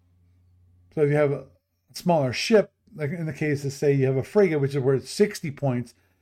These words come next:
you only ha-, only have to do a hundred points of damage, and you, it only requires five points of damage to, um, get the additional die rolls.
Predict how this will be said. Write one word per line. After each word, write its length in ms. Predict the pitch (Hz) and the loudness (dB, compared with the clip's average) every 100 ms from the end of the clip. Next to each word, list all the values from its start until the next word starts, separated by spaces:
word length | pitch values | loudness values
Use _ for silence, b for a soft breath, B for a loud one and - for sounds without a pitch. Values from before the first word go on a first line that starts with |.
| _ | _
you 100 | 156 | -2
only 140 | 165 156 | -2 -2
ha-, 120 | 170 180 _ _ _ _ _ _ | -8 -18 _ _ _ _ _ _
only 240 | 175 175 156 | -4 -2 0
have 320 | 143 143 - | -2 -4 -8
to 240 | - 160 156 | -10 -8 -6
do 420 | 151 151 139 - | -4 -4 -4 -6
a 80 | - _ | -12 _
hundred 200 | 220 220 | 0 0
points 220 | 170 147 | 0 -6
of 60 | 127 | -4
damage, 480 | 135 127 127 117 - b b b | -2 -2 -4 -8 -18 b b b
and 420 | 156 151 143 139 | -4 -2 -4 -6
you, 140 | 156 143 _ _ _ | -10 -14 _ _ _
it 60 | 180 | -8
only 200 | 147 147 | -6 -4
requires 440 | 131 - 147 131 | -6 -2 -2 -2
five 300 | - 180 196 | -2 4 4
points 220 | 196 165 131 | 2 -6 -4
of 80 | |
damage 480 | 131 143 139 127 - b b b _ | 0 0 0 -4 -10 b b b _
to, 540 | - 156 147 139 131 143 | -8 -2 2 2 2 0
um, 320 | 139 127 123 | 2 2 0
get 340 | 120 165 151 131 | -4 -6 -4 -8
the 100 | - | -6
additional 440 | 147 151 147 131 | 0 0 2 0
die 180 | 135 131 | 4 4
rolls. 340 | 120 107 101 | 2 0 -4